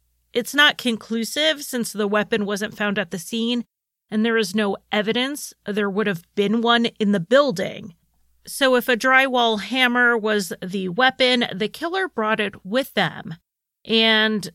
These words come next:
the defense asks, why would Dennis Oland have a drywall hammer in his possession? They could find no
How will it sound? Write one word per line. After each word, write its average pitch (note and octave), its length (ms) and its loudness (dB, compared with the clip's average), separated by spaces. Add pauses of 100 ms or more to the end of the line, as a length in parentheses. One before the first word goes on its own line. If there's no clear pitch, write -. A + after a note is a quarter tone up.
(260)
the G#3 140 -2
defense C4+ 480 -2
asks, G3 640 0 (360)
why A3+ 280 4
would D4 200 -2
Dennis B3 380 2
Oland A3+ 480 0
have B3 520 4
a A3+ 140 0
drywall G3+ 540 0
hammer B3+ 540 2
in C#4+ 180 -2
his B3 220 0
possession? F#3+ 880 -2 (800)
They C4+ 160 2
could F4 180 0
find A#3+ 420 2
no A#3+ 300 0